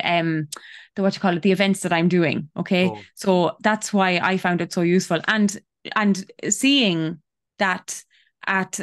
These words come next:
Speaker 1: my, say, fat max, which is defined as the maximum amount of carbohydrates that you can use. Um,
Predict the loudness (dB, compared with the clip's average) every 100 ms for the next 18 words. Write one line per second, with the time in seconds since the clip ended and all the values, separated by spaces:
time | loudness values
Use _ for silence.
0 | 0 2 4 2 0 -2 0 0 0 -2
1 | -4 _ -4 -2 -2 -6 -10 -10 -16 _
2 | _ -4 -2 -4 -8 -4 0 0 0 -2
3 | -6 -8 _ -8 -2 0 2 2 0 0
4 | -2 -2 -2 0 2 2 4 2 0 -2
5 | 0 0 0 -2 -2 0 0 0 -2 -2
6 | -4 -2 0 0 0 -2 -4 -12 -20 _
7 | -4 -2 -2 -2 -4